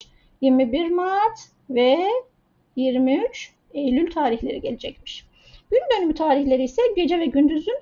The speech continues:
en uzun ve en kısa olduğu tarihler demiştik az önce. Bunlar da neydi? Yirmi bir Aralık ve yirmi bir Haziran tarihleriydi. Kuzey Yarımküre'de yirmi bir Haziran'da en uzun gündüz, e, yaşanıyordu.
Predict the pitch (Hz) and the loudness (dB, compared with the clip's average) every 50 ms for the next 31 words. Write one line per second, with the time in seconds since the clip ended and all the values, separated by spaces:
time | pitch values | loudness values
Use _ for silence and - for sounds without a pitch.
0 | - 311 339 349 320 247 285 330 311 262 285 302 - - - 285 262 254 226 294 | -2 -2 0 0 0 2 2 2 2 2 0 -2 -2 -2 0 0 0 0 0 -4
1 | 285 - 262 220 240 285 277 254 254 254 226 240 220 208 - - - - 226 220 | -4 -2 -2 -2 0 0 0 0 0 0 0 -2 -4 -6 -8 -10 -10 -8 -8 -6
2 | 214 226 226 226 - 359 415 392 - 320 302 285 285 277 233 262 254 269 277 240 | -6 -6 -6 -6 -6 -6 -6 -4 0 2 2 4 4 2 2 2 2 2 0 0
3 | 214 262 302 392 466 508 - _ _ _ _ _ _ - 262 240 240 240 254 233 | 0 0 0 0 -2 -4 -6 _ _ _ _ _ _ -6 -4 0 0 2 2 0
4 | 294 285 339 339 349 349 349 381 453 453 453 - - 294 294 311 294 277 269 262 | 0 -2 -2 -2 0 0 0 0 0 -2 -4 -8 -8 -4 0 2 2 4 4 4
5 | 269 269 240 277 285 262 254 233 226 247 247 226 233 254 277 320 320 294 247 240 | 4 2 2 0 -2 -2 -2 -4 -2 -2 -2 0 0 0 0 0 0 0 0 0
6 | 233 240 247 247 240 233 233 247 233 214 214 - - - _ _ _ _ _ _ | 0 -2 -2 -2 -2 -2 -2 -2 -4 -4 -6 -10 -12 -14 _ _ _ _ _ _
7 | - 262 294 349 339 330 330 311 277 277 277 269 247 233 226 311 294 294 269 269 | -8 -4 -2 -2 0 0 2 2 2 2 2 0 0 0 0 0 0 2 2 2
8 | 269 277 262 262 254 233 240 285 240 233 226 233 - - - 240 247 262 269 269 | 2 2 2 0 0 0 0 -2 -4 -4 -4 -6 -8 -8 -4 -2 0 0 0 0
9 | 359 359 370 392 370 381 381 381 381 392 392 415 - - _ _ _ _ _ _ | -2 -6 -6 -6 -8 -8 -6 -2 0 0 0 0 -4 -10 _ _ _ _ _ _
10 | _ _ _ _ - - 311 262 240 233 233 233 247 - 262 247 240 233 226 226 | _ _ _ _ -12 -6 -4 -2 0 0 0 0 -2 -2 -2 -2 0 0 -2 -2
11 | 220 214 269 | -2 -2 0